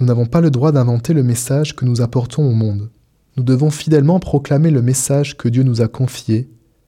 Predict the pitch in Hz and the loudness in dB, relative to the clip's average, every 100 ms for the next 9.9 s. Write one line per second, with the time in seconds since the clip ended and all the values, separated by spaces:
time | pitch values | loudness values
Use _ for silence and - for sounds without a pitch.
0 | _ - 113 - 135 - 170 - - 143 | _ -8 -4 -2 -2 0 0 0 -2 -4
1 | - 127 127 147 113 120 127 113 107 104 | -2 0 2 2 2 2 2 2 0 0
2 | 113 135 - _ _ - 117 117 139 151 | 0 -2 -12 _ _ -2 0 2 2 0
3 | 175 151 127 107 120 120 123 113 127 117 | -2 0 0 -2 -6 -6 -8 -4 -4 -4
4 | - - 175 - 135 131 120 117 127 - | -6 -6 -6 -6 -6 -4 -4 -2 -4 -4
5 | 120 - 104 110 _ _ _ _ - - | -6 -6 -8 -10 _ _ _ _ -18 -8
6 | - 127 160 - - _ _ - 120 117 | 0 0 0 -8 -20 _ _ -6 -4 -2
7 | - 165 120 107 127 151 147 135 131 139 | -2 0 2 2 2 0 0 -4 -4 -6
8 | - 113 123 127 - 117 117 - _ _ | -4 -2 -2 -2 -6 -8 -8 -12 _ _
9 | - 110 110 117 117 110 110 - 104 | -6 -2 2 2 0 -2 -6 -6 -10